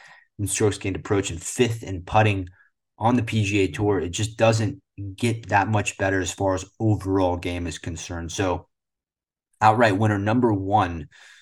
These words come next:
will be Tyrell Hatton at twenty to one on BetOnline, Bovada, or FanDuel. Outright number two, and I absolutely love this one.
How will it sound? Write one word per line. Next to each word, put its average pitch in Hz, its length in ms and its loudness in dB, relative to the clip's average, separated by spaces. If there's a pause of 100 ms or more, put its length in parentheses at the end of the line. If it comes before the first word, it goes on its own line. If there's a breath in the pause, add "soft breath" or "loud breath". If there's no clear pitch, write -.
(200 soft breath)
will 104 120 -4
be 95 200 -6
Tyrell 110 420 4
Hatton 92 540 -2 (280 soft breath)
at - 260 -4
twenty 113 420 2
to 107 80 4
one 98 280 2
on 87 180 -2
BetOnline, 92 680 0
Bovada, 90 560 2
or 113 200 2
FanDuel. 92 680 -4 (520 soft breath)
Outright 120 680 4
number 107 440 0
two, 101 540 0
and 87 140 -6
I 95 160 2
absolutely 87 500 0
love 78 300 -6
this 71 220 -12
one. - 220 -12